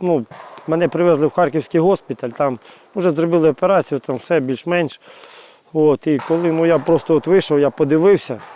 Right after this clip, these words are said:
ну, наскільки все мирно, тихо. А там ще жінка дзвонить з дому, в того весілля, в того те, той напився, той розбився, ну і отак, знаєте. Тобто, ну, люди,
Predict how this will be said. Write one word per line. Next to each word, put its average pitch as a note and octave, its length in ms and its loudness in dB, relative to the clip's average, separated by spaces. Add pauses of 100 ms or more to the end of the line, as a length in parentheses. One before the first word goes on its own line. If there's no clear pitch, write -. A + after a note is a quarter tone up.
(100)
ну, E3 80 0
наскільки D#3+ 360 0
все E3 220 0
мирно, D3+ 460 0 (680)
тихо. D3+ 440 0 (720)
А C#3+ 100 -6
там F3+ 180 -2
ще E3 140 -2
жінка E3 320 -2
дзвонить C#3+ 420 0
з B2+ 60 -4
дому, C#3 300 2
в A2+ 60 -6 (100)
того F#3 240 2
весілля, E3+ 640 0
в C3 60 -2
того C3+ 440 0
те, G3 320 2 (320)
той G3 180 2
напився, E3 640 0
той F#3 200 2
розбився, E3+ 600 0
ну A#3+ 140 -2
і A3+ 60 4
отак, D3+ 260 2
знаєте. D3+ 380 0 (920)
Тобто, G3 260 -6
ну, A3 180 0
люди, F3+ 460 2